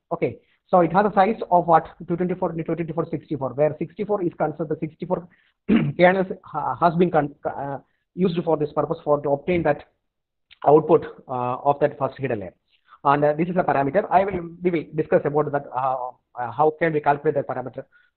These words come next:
uh, hyperparameter calculations. Okay. The total parameter is one thou-, uh, one thousand seven nine, seven hundred and ninety-two, and the trainable parameters is like this and the way. And you can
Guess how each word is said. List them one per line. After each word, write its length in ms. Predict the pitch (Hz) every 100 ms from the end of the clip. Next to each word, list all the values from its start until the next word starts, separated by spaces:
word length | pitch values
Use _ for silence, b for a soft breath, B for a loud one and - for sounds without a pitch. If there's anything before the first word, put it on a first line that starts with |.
| -
uh, 120 | 127
hyperparameter 680 | 143 147 147 135 127 131 127 _ _ -
calculations. 460 | 139 131 110 - - - -
Okay. 260 | 143 139 - _ -
The 100 | 156
total 260 | 156 190 226
parameter 280 | 196 190 220
is 80 | 180
one 120 | 156
thou-, 180 | 175 147
uh, 160 | 147
one 140 | 147 156
thousand 220 | 160 147
seven 200 | 156 151
nine, 180 | 151 156 - _ _ -
seven 140 | 151
hundred 220 | 151 147
and 100 | 143
ninety-two, 400 | 127 127 117 180 226 b b b
and 160 | 151 151
the 40 |
trainable 360 | 147 170 180 165
parameters 380 | 147 151 185 170
is 100 | 139
like 220 | 139 139
this 140 | 160
and 120 | 156 139
the 140 | 135
way. 160 | 120 - _ _ -
And 260 | 139 127 - _
you 80 | 180
can 140 | 220